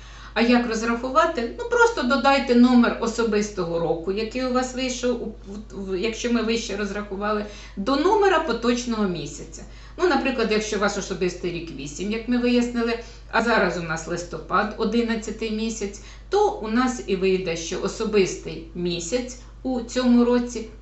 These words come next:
перший. Якщо особистий рік обіцяє успіх, то місяць із числом один може стати стартом нової кар'єри. Якщо ваш рік сімейний,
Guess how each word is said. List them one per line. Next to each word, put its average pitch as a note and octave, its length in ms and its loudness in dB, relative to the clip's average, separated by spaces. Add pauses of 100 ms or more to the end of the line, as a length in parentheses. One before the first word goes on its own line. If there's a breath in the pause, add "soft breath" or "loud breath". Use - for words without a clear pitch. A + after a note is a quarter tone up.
перший. - 440 -6 (920 loud breath)
Якщо A#3+ 320 0
особистий A#3+ 580 2
рік E3+ 320 -4
обіцяє G#3+ 540 0 (120)
успіх, F#3+ 560 -6 (760 loud breath)
то G#3+ 160 4
місяць G#3+ 520 0
із - 180 -4
числом F#3+ 480 -4
один G3+ 560 0
може F3 260 -4
стати F3+ 400 -4
стартом - 840 2 (200)
нової D3+ 380 -8
кар'єри. D3+ 580 -8 (840 loud breath)
Якщо G#3+ 340 -4
ваш G#3 260 -2
рік F3+ 340 -2
сімейний, F#3+ 840 -2